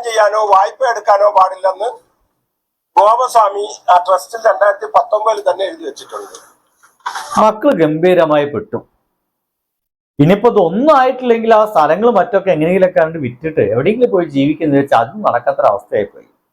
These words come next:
Speaker 2: അത് കൈമാറ്റം ചെയ്യാനോ വിൽക്കാനോ ഒന്നും പാടില്ല. ആ ഒരു ട്രസ്റ്റിലത്തെ ആൾക്കാർ മാത്രം ഇതിനെ കൊണ്ടുനടക്കണം. ഇനിയിപ്പോ ആരാ ട്രസ്റ്റ് എന്ന് വെച്ച് കഴിഞ്ഞാൽ അമ്മയും മറ്റു രണ്ട് മക്കളും എന്ന്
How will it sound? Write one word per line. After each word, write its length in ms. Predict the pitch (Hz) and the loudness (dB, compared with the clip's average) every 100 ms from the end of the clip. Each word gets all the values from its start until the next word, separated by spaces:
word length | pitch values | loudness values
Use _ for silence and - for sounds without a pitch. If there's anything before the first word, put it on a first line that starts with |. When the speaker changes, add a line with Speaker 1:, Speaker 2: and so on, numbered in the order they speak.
| _ _ 139 | _ _ -2
Speaker 2:
അത് 120 | 165 208 | 0 0
കൈമാറ്റം 480 | - 131 175 214 220 196 | 0 2 0 0 -2 -2
ചെയ്യാനോ 300 | 175 165 156 127 | 2 2 0 -4
വിൽക്കാനോ 360 | 123 127 175 139 | -4 0 0 -2
ഒന്നും 160 | 139 160 | -4 0
പാടില്ല. 300 | 98 101 98 - _ _ _ _ _ 151 | -2 -2 -8 -12 _ _ _ _ _ 2
ആ 40 | 170 | 4
ഒരു 100 | 180 160 | 2 0
ട്രസ്റ്റിലത്തെ 460 | 156 156 - 240 196 | -2 -2 -4 2 2
ആൾക്കാർ 260 | 165 185 180 147 | 2 0 0 2
മാത്രം 280 | 143 175 165 | 0 0 -2
ഇതിനെ 120 | 147 147 | 0 -2
കൊണ്ടുനടക്കണം. 420 | 120 131 98 110 - _ | 0 0 -2 -8 -10 _
ഇനിയിപ്പോ 200 | - 131 | 0 2
ആരാ 140 | 151 262 | 4 2
ട്രസ്റ്റ് 260 | - - 247 233 - _ _ _ _ | 0 0 2 2 -2 _ _ _ _
എന്ന് 100 | 160 | -4
വെച്ച് 120 | 160 | 0
കഴിഞ്ഞാൽ 220 | 175 160 180 185 - | 2 4 2 0 -6
അമ്മയും 280 | 143 202 226 - _ _ | 0 2 2 -6 _ _
മറ്റു 140 | 143 156 | -4 -2
രണ്ട് 120 | 160 185 | 0 0
മക്കളും 260 | 135 185 202 - | 0 0 -2 -8
എന്ന് 120 | 165 | -2